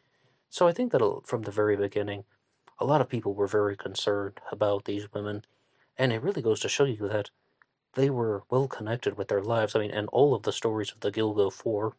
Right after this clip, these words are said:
and as you see, Megan Waterman is the third one, very clearly they were still very c-,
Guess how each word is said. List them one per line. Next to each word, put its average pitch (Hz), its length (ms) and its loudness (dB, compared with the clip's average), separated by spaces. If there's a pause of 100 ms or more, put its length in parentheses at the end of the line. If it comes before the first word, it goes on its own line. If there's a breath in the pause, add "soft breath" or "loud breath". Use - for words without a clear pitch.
(140)
and 104 340 -6
as 110 200 -6
you 104 80 -6
see, - 160 -8
Megan 104 320 -4
Waterman 104 520 -4 (640)
is 110 200 -2
the 101 120 -6
third 135 320 2
one, 101 340 -6 (840)
very 139 220 4
clearly 107 480 2
they 113 120 0
were 107 140 0
still 113 300 2
very 104 260 2
c-, 101 60 -8